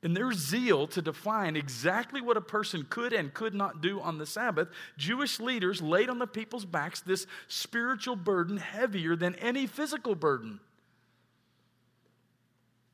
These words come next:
And Jesus attacked such traditions with the vehemence of one who saw more clearly than any that the Sabbath was made for man, not man for the Sabbath.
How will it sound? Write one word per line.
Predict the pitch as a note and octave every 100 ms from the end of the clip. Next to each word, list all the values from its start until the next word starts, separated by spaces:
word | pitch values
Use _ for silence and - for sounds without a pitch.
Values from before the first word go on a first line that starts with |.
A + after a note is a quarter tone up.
| _ _ _ _ _ _ _ _
And | A#2
Jesus | A2+ G#3+ A#3+ D3+ - - - - _ _ C#3
attacked | - - - - -
such | - D#3+ -
traditions | - C#3 A#2 A#2 - G#2 - - - _ _ _ _ _ _
with | F3+
the | E3+
vehemence | D#3 A#3+ B3 A3
of | F#3 D3+
one | G3 G3+
who | F#3
saw | - - F3+
more | E3 D#3 F3+ B3 C4
clearly | - C4 B3 G#3 E3 F3 E3+ - -
than | D#3 E3 -
any | G#3+ B3 G3+ C3+ D3 - -
that | E3+ D#3
the | D3+
Sabbath | - G3 A3 A#3+ G#3+
was | F3
made | E3 D#3+ D3+
for | D3+
man, | C#3 E3 G#3 A3 A3 G#3 D#3+
not | C#3+ -
man | B2 D3+ F#3+ G3 F#3+
for | F3 F3+
the | E3+
Sabbath. | - - - -